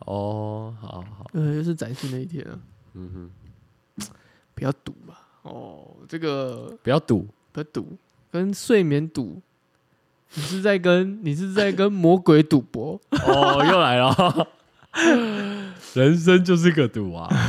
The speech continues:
Speaker 2: 对啊。
Speaker 1: 嗯。
Speaker 2: 哦。可能也有人，一定会有那种什么金氏，金，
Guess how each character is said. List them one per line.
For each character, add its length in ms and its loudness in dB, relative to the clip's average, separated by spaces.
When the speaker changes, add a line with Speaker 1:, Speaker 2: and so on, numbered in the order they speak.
Speaker 2:
对 220 -10
啊。 260 -12
Speaker 1:
嗯。 260 -20
Speaker 2:
哦。 340 -20
可 120 0
能 140 6
也 80 6
有 160 8
人， 400 4
一 80 2
定 180 2
会 80 6
有 60 6
那 60 2
种 120 2
什 120 -2
么 80 -8
金 200 -2
氏， 220 -2
金， 320 -10